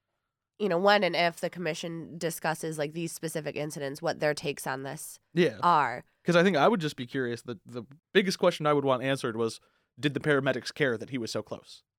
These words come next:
Speaker 2: 'Cause if they didn't, then it's, what are you doing? As a police department. You've created a problem here.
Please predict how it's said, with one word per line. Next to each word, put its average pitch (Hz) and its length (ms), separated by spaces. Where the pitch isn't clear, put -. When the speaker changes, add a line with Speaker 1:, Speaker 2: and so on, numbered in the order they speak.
Speaker 2:
'Cause 147 120
if 151 80
they 185 160
didn't, 143 280
then 143 160
it's, - 280
what 143 160
are 131 60
you 117 100
doing? 123 460
As 120 160
a 117 60
police 127 320
department. - 460
You've 117 200
created 120 480
a 101 40
problem - 400
here. - 240